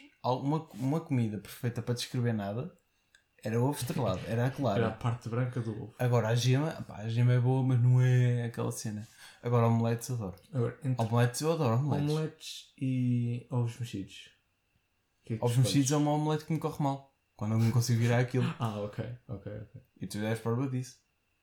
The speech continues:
Speaker 2: Sim, eu já vi isso.
Speaker 1: Como acontece demasiadas vezes. Porque, desculpa lá, tipo, um ovo não tem assim nada de especial.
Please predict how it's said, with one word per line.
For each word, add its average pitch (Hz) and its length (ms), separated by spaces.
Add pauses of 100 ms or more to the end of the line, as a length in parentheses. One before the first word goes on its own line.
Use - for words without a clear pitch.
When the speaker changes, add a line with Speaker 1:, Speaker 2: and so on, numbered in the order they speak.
(180)
Speaker 2:
Sim, - 180
eu 95 60
já 98 160
vi 92 220
isso. - 80
Speaker 1:
Como 117 120
acontece 113 400
demasiadas 127 420
vezes. 131 280 (2500)
Porque, - 180
desculpa - 340
lá, 120 160
tipo, - 240
um 101 180
ovo 104 160
não 113 100
tem 113 120
assim 110 180
nada 110 200
de 110 80
especial. - 400